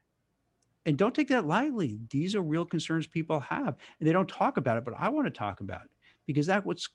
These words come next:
that's like inside baseball, what's going on behind the scenes. So it's easier to get a whole bunch of people to be involved so you get cover. So then you can say, "It wasn't me.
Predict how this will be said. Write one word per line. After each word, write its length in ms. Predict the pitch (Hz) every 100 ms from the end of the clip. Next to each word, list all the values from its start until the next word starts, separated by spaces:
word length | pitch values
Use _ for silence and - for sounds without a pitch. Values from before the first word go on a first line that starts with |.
| -
that's 240 | 170 - 196
like 160 | 170 - _ -
inside 440 | 170 180 175 156
baseball, 440 | 147 185 196 143 127
what's 160 | 127
going 240 | - 143 147
on 160 | 147
behind 360 | 139 120 139 147
the 60 | 131
scenes. 580 | - 202 143 - - _ _ _ _ _ _ _ _ _ _ -
So 220 | 180 160
it's 160 | -
easier 580 | 180 214 233 147 131 131 - _ -
to 100 | 139
get 180 | 165 147
a 60 |
whole 340 | 123 - 180 180
bunch 320 | 170 170 160
of 100 | 147
people 540 | - 180 - 120 113 - _ -
to 80 | 139
be 160 | 143
involved 640 | 139 127 160 160 107 107 _ _ _ -
so 160 | -
you 160 | 139 143
get 220 | 165 160
cover. 480 | - 190 202 113 - _ _ _ _ _ _ _ _ _ _ -
So 220 | - 147
then 160 | 185
you 80 | 190
can 100 | 170
say, 240 | 165 113 -
"It 60 | 165
wasn't 360 | 208 262 147
me. 520 | 135 233 254 180 226